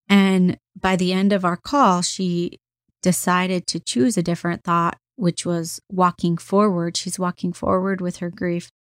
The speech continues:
and that there's no going backwards in grief. And that made her feel better. But when she was fighting that thought of, like, "I don't wanna go backwards, uh, that would make me relive those three months,"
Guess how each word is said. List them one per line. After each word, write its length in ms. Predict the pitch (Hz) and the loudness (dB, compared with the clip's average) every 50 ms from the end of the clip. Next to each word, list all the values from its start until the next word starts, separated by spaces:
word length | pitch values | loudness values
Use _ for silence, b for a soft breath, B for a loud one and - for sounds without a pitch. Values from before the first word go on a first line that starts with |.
| _ _ | _ _
and 120 | _ 190 185 | _ 6 6
that 160 | 185 170 - | 6 6 2
there's 220 | 185 185 170 - | 0 -2 0 2
no 180 | 185 180 180 170 | 2 2 2 2
going 240 | 160 - 170 170 170 | 2 0 -2 -2 0
backwards 500 | 165 165 160 - - 180 170 170 - - | 0 -2 -4 -4 -6 -8 -8 -8 -6 -6
in 140 | 170 170 170 | -6 -6 -6
grief. 420 | - 170 165 165 - - - - _ _ | -6 -8 -8 -8 -10 -12 -16 -20 _ _
And 160 | 185 180 175 | 4 4 4
that 140 | 170 - - | 4 2 2
made 180 | 175 185 185 | 0 0 0
her 140 | 185 190 202 | 0 -2 -2
feel 260 | - - - 180 175 | -4 -2 -4 -4 -4
better. 480 | 160 - 202 226 220 180 170 165 165 - B B B B B B B B | 0 0 0 0 2 0 -2 -2 -6 -10 B B B B B B B B
But 140 | - 185 190 | 2 6 8
when 120 | 196 190 | 8 6
she 200 | - - 220 202 | 6 4 2 2
was 320 | 190 196 185 170 - - - _ | 4 4 2 0 -2 -10 -6 _
fighting 420 | - 196 214 254 247 262 220 185 | -2 0 0 4 6 6 8 8
that 220 | 180 170 165 - - _ | 6 6 2 0 -4 _
thought 320 | - 190 196 190 165 - - _ | -2 0 2 2 2 0 -2 _
of, 180 | 175 175 185 190 | -10 -8 -6 -4
like, 220 | 170 175 165 - _ _ _ | -4 -4 -4 -8 _ _ _
"I 100 | 196 208 | 4 4
don't 120 | 208 165 | 6 6
wanna 200 | 202 202 190 190 | 6 6 6 4
go 140 | 185 185 180 | 4 0 0
backwards, 760 | 170 180 175 180 - - 180 180 180 175 170 - - - - _ _ _ _ _ - | 2 0 0 0 -2 -4 -2 -2 -2 -2 -4 -6 -8 -10 -12 _ _ _ _ _ -2
uh, 140 | - 175 - | -2 -2 0
that 160 | - 180 175 | 0 0 2
would 160 | 175 180 175 | 2 2 2
make 220 | 185 185 180 185 | 2 0 0 0
me 160 | 180 180 180 170 | 0 0 0 0
relive 560 | 175 180 180 170 175 180 180 185 185 180 190 | 0 -2 -2 -2 -2 -2 0 0 -2 -2 -2
those 220 | - 175 175 - | -4 -4 -4 -6
three 240 | - - - 180 175 | -6 -6 -2 -2 0
months," 520 | 175 180 185 196 190 185 - - - - | 0 2 2 2 2 0 -2 -4 -8 -10